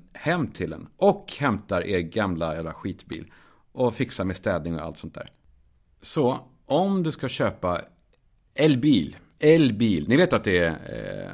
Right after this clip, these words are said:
det är bil på spanska, va? Elbil. Då går ni till karla punkt se, Karla med C. Ka-, ka-, karla punkt ett e. <laughs> Och hela, och hela Sveriges fav-, favorit-, olhandlare, Karla,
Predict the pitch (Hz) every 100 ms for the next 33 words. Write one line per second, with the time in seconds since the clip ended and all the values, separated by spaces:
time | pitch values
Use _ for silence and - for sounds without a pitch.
0 | 92 104 101 95 85 - - - 85 -
1 | - - _ - 123 117 107 82 85 80
2 | 71 - _ _ _ _ _ - 113 113
3 | 98 90 87 - 120 95 120 123 104 -
4 | - - 127 98 101 98 - 113 - -
5 | _ _ _ _ _ _ _ _ - -
6 | - _ _ _ _ _ _ - - -
7 | _ - 131 131 135 143 - - 143 156
8 | - - 123 120 - - 120 87 - -
9 | - - - - - - - - - 139
10 | 151 135 - 127 156 170 - 123 165 170
11 | 160 156 - - - - 143 165 139 -
12 | 135 165 147 156 123 - - - - _
13 | - 120 123 113 107 - 117 160 123 82
14 | 78 - - 110 92 92 76